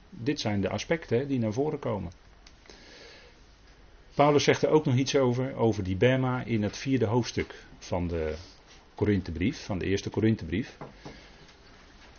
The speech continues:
En kijk, die Korintiërs, die waren,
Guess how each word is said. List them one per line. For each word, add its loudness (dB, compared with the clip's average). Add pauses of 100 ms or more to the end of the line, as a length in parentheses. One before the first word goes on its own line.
(120)
En 2 (200)
kijk, 0 (100)
die 2 (380)
Korintiërs, 6
die 2
waren, 4